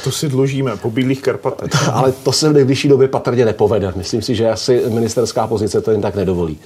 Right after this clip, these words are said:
Speaker 1: Eh, ano, máš pravdu.
Speaker 2: <laughs> Ale nevadí, toho-, tohle to platí stále, to můžeme naplánovat naopak, až,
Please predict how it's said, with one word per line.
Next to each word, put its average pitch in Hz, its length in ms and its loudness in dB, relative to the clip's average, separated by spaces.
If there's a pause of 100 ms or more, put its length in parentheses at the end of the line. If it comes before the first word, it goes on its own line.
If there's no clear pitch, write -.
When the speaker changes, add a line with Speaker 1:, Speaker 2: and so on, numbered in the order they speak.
(140)
Speaker 1:
Eh, - 20 -8 (520)
ano, 98 200 -10 (160)
máš 113 160 -8
pravdu. 92 320 -8 (160)
Speaker 2:
<laughs> 165 180 2
Ale 208 180 2
nevadí, 247 340 4
toho-, 202 420 2
tohle 175 200 0
to 175 100 -2
platí 151 300 -2
stále, 131 300 0
to 131 120 -4
můžeme 123 220 -2
naplánovat 113 500 0
naopak, 107 380 -4
až, - 320 -8